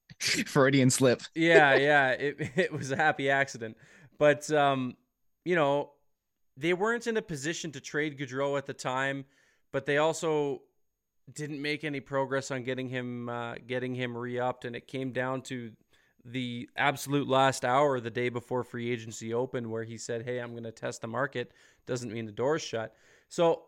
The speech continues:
Speaker 2: I think it's, it's more of a recency s-, thing with Flames fans that they don't wanna see the same shit happen with Elias Lindholm.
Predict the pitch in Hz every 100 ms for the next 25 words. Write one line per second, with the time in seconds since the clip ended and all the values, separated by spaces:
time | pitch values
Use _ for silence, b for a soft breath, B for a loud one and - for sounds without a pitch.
0 | - 165 190 214 208 - - 160 - 156
1 | 165 143 123 151 - 165 175 151 - -
2 | _ 170 170 156 147 - 131 143 143 147
3 | 156 151 135 143 117 135 143 135 147 139
4 | - - 120 127 135 - _ _ _ _
5 | 117 127 - - 123 131 127 - - -
6 | 135 131 - 127 117 - 135 135 131 -
7 | 135 131 113 117 123 - 117 117 120 123
8 | 135